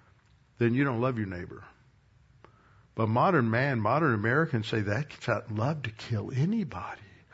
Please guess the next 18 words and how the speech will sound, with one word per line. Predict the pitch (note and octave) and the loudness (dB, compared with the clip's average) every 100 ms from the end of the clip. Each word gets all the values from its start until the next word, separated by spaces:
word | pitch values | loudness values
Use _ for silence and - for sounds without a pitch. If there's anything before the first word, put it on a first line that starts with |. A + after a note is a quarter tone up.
| - - - | -20 -20 -6
That's | C3+ D3 | -2 -2
just | - C3+ - - | -6 -10 -10 -10
terrible." | F#3+ B3+ G3+ G2 - - _ _ - _ _ - _ _ _ _ | -6 -4 -4 -6 -14 -20 _ _ -20 _ _ -20 _ _ _ _
Well, | A#2 C3 C3 | 0 0 0
then | A#2 E3 | 0 2
you're | E3 F#3+ | 4 4
making | D3 C#3 - C3+ B2+ | 4 2 2 0 0
a | B2 A2+ | 0 0
blasphemous | F#2 G#2 A2 D3+ F#3+ - F#3 E3+ D3 | 0 -2 2 2 0 -2 -4 -2 -4
statement | - C#3 D3+ - G2 - _ _ - | -4 -2 -2 -4 -12 -14 _ _ -6
about | B2+ A#2 C#3 | -4 -2 -2
God. | D#3 F#3+ G3 - - - _ _ _ _ _ _ _ _ _ - _ _ _ _ _ _ _ _ _ _ _ _ _ - - | -4 -4 -6 -8 -12 -20 _ _ _ _ _ _ _ _ _ -20 _ _ _ _ _ _ _ _ _ _ _ _ _ -20 -2
You're | C#3 E3+ | 2 2
saying | - B2+ C3 | 2 2 2
that | A2 G2+ | 0 2
God | A2 B2+ D#3+ | 2 4 2
was | A#2 A2 | 2 0
wrong | G2 G2 G#2+ D3 D#3+ A2 F#2 F#2+ | -4 -4 -2 2 2 2 -2 -6